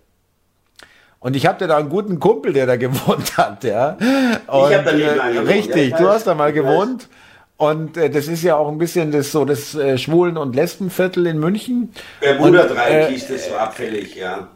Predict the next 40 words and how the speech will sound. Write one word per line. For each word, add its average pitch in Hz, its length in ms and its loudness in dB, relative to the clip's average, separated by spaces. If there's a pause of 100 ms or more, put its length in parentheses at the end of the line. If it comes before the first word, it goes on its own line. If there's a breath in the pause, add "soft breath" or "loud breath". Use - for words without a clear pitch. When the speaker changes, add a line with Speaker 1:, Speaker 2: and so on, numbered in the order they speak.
(160)
Speaker 1:
äh, 135 580 4
ich 165 200 -4
bin 202 220 -2
dahin, 196 560 -2 (120)
äh, 165 160 2
ich 160 140 -4
bin 208 160 2
da 180 180 2
von 175 220 -2
deiner 185 340 0
Wohnung 190 360 -2
runter, 196 420 0
um 180 80 -2
mir 170 160 0
Zigaretten 170 540 -2
zu 127 180 0
holen, 208 640 0
abends. 160 680 -4 (460 soft breath)
Speaker 2:
Mhm. 117 360 -6
Speaker 1:
Und 147 160 0
bin 180 160 2
in 202 140 -4
diese, 175 260 0
in 156 300 -4
dieses, 165 480 -2
die, 160 180 -2
die 160 160 -2
Karotte 156 540 0
rein. 87 380 -4
Und 139 100 -6
ich 135 100 -4
hab 202 80 -2
das 196 140 -8
gar 175 100 0
nicht 143 120 0
mitgekriegt, 202 440 -2
da 135 100 2
waren 143 200 -2
nur 175 120 0
Frauen. 170 500 -4